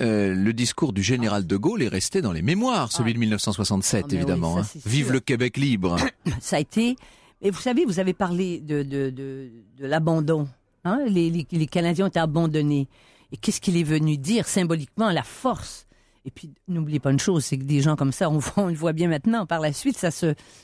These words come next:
Speaker 2: hein, ça se perpétue pas, hein, des, des, des gens de la stature du général de Gaulle. Donc, il est venu dire, eh bien voilà, je suis le père, n'est-ce pas ? Et je viens vous dire, mes enfants,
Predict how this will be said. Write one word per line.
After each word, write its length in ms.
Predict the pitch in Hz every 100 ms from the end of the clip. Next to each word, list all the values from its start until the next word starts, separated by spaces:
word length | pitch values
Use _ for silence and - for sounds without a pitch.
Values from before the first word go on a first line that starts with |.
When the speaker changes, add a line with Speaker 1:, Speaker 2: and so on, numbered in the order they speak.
| _
Speaker 2:
hein, 100 | 180
ça 140 | 208
se 80 | 170
perpétue 460 | - 208 - 190 -
pas, 140 | - 254
hein, 240 | 190 175
des, 200 | 170 170
des, 220 | 165 156
des 200 | 151 160
gens 160 | 151 170
de 40 |
la 80 | 165
stature 380 | 147 170 - 175
du 80 | 147
général 320 | 151 151 156
de 80 | 156
Gaulle. 240 | 151 156 139 - _ _ -
Donc, 200 | 170 151
il 80 |
est 40 | 147
venu 200 | 151 143
dire, 240 | 139 202 - - -
eh 60 | 156
bien 140 | 143
voilà, 420 | 151 151 156 143 170 - _ _ _ 160
je 160 | 143
suis 260 | 160 - 185
le 80 | 160
père, 580 | - 202 190 196 220 233 170 139
n'est-ce 220 | 139 -
pas ? 240 | 180 214 - _ -
Et 80 | 170
je 140 | 175
viens 260 | 139 180 196
vous 140 | 170
dire, 240 | 139 156
mes 200 | 175 147
enfants, 440 | 151 139 - 160